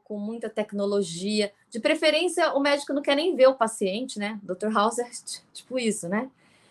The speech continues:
E, e uma coisa ultra tecnológica e tal. E a nossa busca, que é a unidade básica, que é o Quando Falta Ar, é de falar desse, dessa outra medicina, né? Dessa,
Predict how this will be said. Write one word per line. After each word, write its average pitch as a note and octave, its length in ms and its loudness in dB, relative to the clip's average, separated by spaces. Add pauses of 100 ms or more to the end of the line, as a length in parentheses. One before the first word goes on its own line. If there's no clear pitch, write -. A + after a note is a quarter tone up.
(280)
E, A#3 1040 4 (300)
e G#3+ 160 6
uma B3+ 160 4
coisa B3 1080 4 (160)
ultra B3+ 360 2
tecnológica F#3+ 1200 4
e E3+ 60 -10
tal. - 380 -4 (840)
E B3+ 340 0
a A#3 140 8
nossa C#4 340 4
busca, A3+ 800 4
que - 180 -6
é F#3+ 60 4
a G3 80 4
unidade F#3 500 -2
básica, F3+ 520 -2
que F3+ 100 -4
é - 20 2
o F3 60 -2
Quando F3+ 180 -4
Falta F3 280 -2
Ar, G#3 100 2
é A3+ 40 -2
de - 140 -10
falar A3 240 4
desse, A3+ 360 -4
dessa G#3+ 300 2
outra C4+ 380 8
medicina, D#3 640 -6
né? E3+ 280 -6
Dessa, E3+ 680 -6